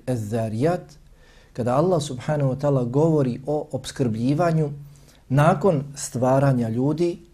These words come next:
nakon što kaže u pedeset šestom ajetu da je sve džine i sve ljude stvorio samo da njega obožavaju, nije ih stvorio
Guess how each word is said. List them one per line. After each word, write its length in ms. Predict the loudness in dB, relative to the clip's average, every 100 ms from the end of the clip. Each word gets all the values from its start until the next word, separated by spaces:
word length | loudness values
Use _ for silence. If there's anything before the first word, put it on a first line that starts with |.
| _ -20 -20 -10
nakon 300 | -4 -2 0
što 200 | -2 -2
kaže 260 | -2 -2 -2
u 60 | -2
pedeset 560 | -2 -2 0 -2 -4
šestom 440 | -2 -2 -2 -4 -4
ajetu 500 | -6 -2 0 0 -2
da 120 | -2
je 200 | -2 -2
sve 340 | -4 -2 0 2
džine 380 | 0 0 0 0
i 60 |
sve 240 | -4 0 0
ljude 340 | 2 0 -2
stvorio 720 | -4 -2 0 2 4 4 2 -2 -14 -20 -20 -20 _ _ -8
samo 340 | 2 4 4
da 140 | 4 2
njega 320 | 2 6 6
obožavaju, 920 | 6 4 2 4 4 2 2 2 0
nije 520 | 2 4 6 4 2
ih 120 | 0 -2
stvorio 680 | -2 2 4 4 4 4